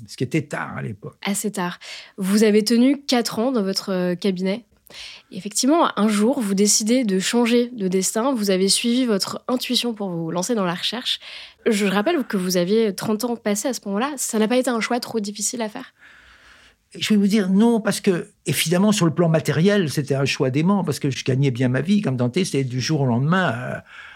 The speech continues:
Speaker 2: Vous vous
Speaker 1: d'abord,
Speaker 2: retrouvez sans
Speaker 1: euh,
Speaker 2: salaire ?
Speaker 1: je me suis retrouvé avec le, le salaire de l'attaché de recherche à l'inserm, qui, je crois, qui était mille trois cent cinquante francs, francs. C'est un changement de vie.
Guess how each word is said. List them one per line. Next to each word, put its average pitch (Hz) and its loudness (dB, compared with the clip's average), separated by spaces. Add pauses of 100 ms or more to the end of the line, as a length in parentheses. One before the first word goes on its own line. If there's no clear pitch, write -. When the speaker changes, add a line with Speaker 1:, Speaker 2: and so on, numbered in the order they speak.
Speaker 2:
Vous 202 -2
vous 208 4
Speaker 1:
d'abord, 156 4
Speaker 2:
retrouvez 220 4
sans 226 2
Speaker 1:
euh, - 4
Speaker 2:
salaire ? 202 4
Speaker 1:
je 226 4
me 277 4
suis 277 -4
retrouvé 165 0
avec 156 0
le, 151 -2 (260)
le 143 0
salaire 147 2
de 139 0
l'attaché 139 0
de 127 -6
recherche 139 0
à 110 -2
l'inserm, 170 2
qui, - -4
je - -4
crois, 156 2
qui 147 -2
était 147 0 (100)
mille 147 2
trois - -4
cent 156 0
cinquante 147 -2
francs, - -2 (120)
francs. - -4 (480)
C'est - -2
un 147 2
changement 156 2
de 147 2
vie. 139 -2